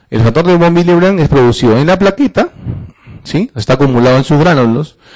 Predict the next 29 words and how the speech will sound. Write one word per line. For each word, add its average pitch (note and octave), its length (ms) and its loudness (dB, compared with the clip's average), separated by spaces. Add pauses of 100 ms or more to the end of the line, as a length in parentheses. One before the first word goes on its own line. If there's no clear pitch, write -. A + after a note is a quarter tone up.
(280)
y G#3 340 -2 (540)
está D#3+ 420 -2
en C3 160 -2
el A2 120 0
endotelio. G2 540 -4 (140)
Pero E3+ 160 2
hay G#3+ 60 2
una A3 160 2
pequeña E3+ 300 0
diferencia. A#2 720 -2 (1600)
El C#3 120 -2
factor E3 280 0
de G3+ 100 2
von F#3 220 2
Willebrand F3+ 400 2
plaquetario C#3 480 0
es D#3 100 -2
un D#3 120 0
factor C#3+ 360 -2
que C3+ 100 0
se B2+ 80 0
llama B2+ 180 2
monomérico. G#2+ 880 0
Es C3+ 140 -2
una F3+ 100 0
sola E3+ 220 0
molécula B2+ 480 0
nada E2 220 -8
más, - 280 -20